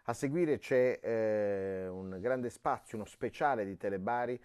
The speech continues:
perché avremo ospite in, eh, studio il, eh, procuratore capo di Bari,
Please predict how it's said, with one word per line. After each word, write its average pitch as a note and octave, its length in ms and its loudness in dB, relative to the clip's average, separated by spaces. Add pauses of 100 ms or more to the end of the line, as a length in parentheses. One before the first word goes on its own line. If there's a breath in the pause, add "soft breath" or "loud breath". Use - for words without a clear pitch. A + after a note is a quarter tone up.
(240 soft breath)
perché F2+ 180 -6
avremo G#2+ 240 0
ospite G#2 400 -6
in, G2+ 380 -6
eh, F#2+ 340 -8
studio G#2+ 560 -4
il, F#2+ 240 -8
eh, F#2 380 -6
procuratore G2+ 600 -6
capo G2 540 -6
di F#2+ 180 -4
Bari, G#2 380 -2